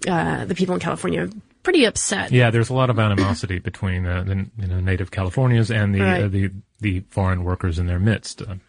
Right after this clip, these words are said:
Speaker 1: Exacerbated
Speaker 2: yeah.
Speaker 1: again by the economic conditions.
Speaker 2: So what, so what really fascinates about me about all this is that, I mean, you have this, uh,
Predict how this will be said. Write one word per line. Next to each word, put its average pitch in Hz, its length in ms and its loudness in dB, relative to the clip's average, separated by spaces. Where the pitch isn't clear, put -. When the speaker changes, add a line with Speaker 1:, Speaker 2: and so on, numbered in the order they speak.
Speaker 1:
Exacerbated 214 800 0
Speaker 2:
yeah. 185 40 -2
Speaker 1:
again 185 280 -4
by 180 220 -2
the - 120 -4
economic - 540 -2
conditions. - 580 -6
Speaker 2:
So - 300 2
what, 139 240 2
so 151 140 0
what 185 160 0
really 156 160 2
fascinates 107 480 0
about 92 320 -4
me 104 160 2
about 90 260 -2
all 90 140 -2
this 90 300 -4
is 87 160 -8
that, 92 220 -6
I 107 40 -4
mean, 101 120 -2
you 101 100 0
have 120 200 0
this, 110 320 -2
uh, 92 240 0